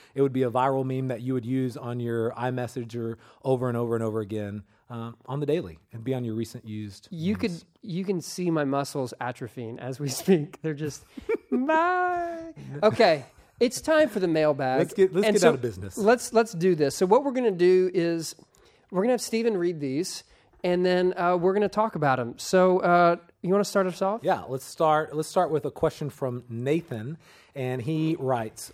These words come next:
Speaker 1: "Luke, thanks for another year of insightful podcast. The highlights for me were the Brian Zahn D R discussions and anytime Richard Beck is on." Should I know who D R is? If I, if I were a great podcast host.
Speaker 2: Derek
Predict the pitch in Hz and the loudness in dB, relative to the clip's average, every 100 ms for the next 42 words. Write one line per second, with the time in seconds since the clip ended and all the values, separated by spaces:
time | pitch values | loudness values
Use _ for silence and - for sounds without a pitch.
0 | - 156 208 - - - - - _ _ | -2 2 2 0 -18 -20 -20 -20 _ _
1 | 196 226 - 190 160 180 170 160 160 127 | -2 0 2 2 4 4 2 2 2 0
2 | 123 - 156 143 147 - 131 110 101 80 | -6 -4 -4 -2 -6 -4 -6 -6 -12 -16
3 | 90 - _ _ _ 135 - 165 190 208 | -18 -20 _ _ _ -8 -2 0 0 -2
4 | - 196 151 139 143 127 127 120 107 131 | -2 -2 0 -2 -4 -4 -4 -4 -2 0
5 | 156 147 143 143 143 143 143 143 _ _ | 0 -2 -2 0 0 -2 -4 -8 _ _
6 | _ _ _ _ - 151 156 143 143 131 | _ _ _ _ -12 -2 4 4 4 -2
7 | - 135 - 147 170 - 139 131 143 156 | -2 -2 -2 -6 -6 -8 -6 -4 -4 -4
8 | - 147 143 139 127 147 156 117 135 - | -2 -2 -2 -2 -2 -2 -4 -2 -2 -2
9 | 131 120 107 95 95 151 151 147 139 123 | -8 -8 -8 -10 -10 -6 -4 -4 -4 -4
10 | 127 123 123 127 131 143 143 - _ - | -2 -2 -2 -6 -4 -2 -2 -4 _ -6
11 | 135 143 143 117 104 127 123 123 113 - | 0 2 2 0 -2 -4 -4 -6 -8 -6
12 | 110 107 - 175 160 165 208 240 233 233 | -8 -10 -16 -16 -6 2 4 4 2 -2